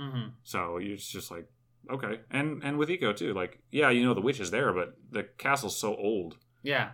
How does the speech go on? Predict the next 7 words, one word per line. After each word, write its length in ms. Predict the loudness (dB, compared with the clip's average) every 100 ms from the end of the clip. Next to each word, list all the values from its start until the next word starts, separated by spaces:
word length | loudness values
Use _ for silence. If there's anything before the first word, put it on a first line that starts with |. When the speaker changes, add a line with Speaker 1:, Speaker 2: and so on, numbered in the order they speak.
| -4
Speaker 2:
that 160 | -2 2
you 120 | 4
know, 580 | 8 10 10 8 4 -2 _ _ _ _ _ _ -4
or 220 | 0 2
you, 160 | 0 0
you 120 | 2
can't, 340 | 2 2 0